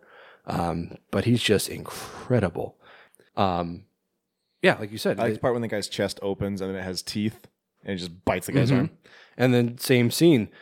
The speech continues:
Speaker 1: the guy's, like, they burn the body, but as the body's burning, the head separates from the body and cr-, like, it sprouts legs, like, like spider legs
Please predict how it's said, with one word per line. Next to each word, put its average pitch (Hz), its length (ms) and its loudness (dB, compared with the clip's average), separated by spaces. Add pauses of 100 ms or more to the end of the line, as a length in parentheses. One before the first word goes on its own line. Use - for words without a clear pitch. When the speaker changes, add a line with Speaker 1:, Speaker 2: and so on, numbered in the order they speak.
(160)
Speaker 1:
the 113 80 -6
guy's, 117 300 4 (200)
like, 113 180 -2
they 117 120 2
burn 131 400 4
the 107 60 2
body, 98 480 2 (180)
but 98 100 -4
as 104 140 0
the 98 80 -8
body's 104 420 2
burning, 90 460 -6 (600)
the 95 160 -2
head 110 580 0
separates - 760 2
from 101 140 -6
the 95 60 -6
body 98 340 2
and 87 140 -8
cr-, - 260 -16 (120)
like, - 280 -10 (280)
it 101 160 -6
sprouts - 540 0
legs, 104 640 -2
like, - 260 -8
like 95 140 -10
spider 127 440 4
legs 160 400 2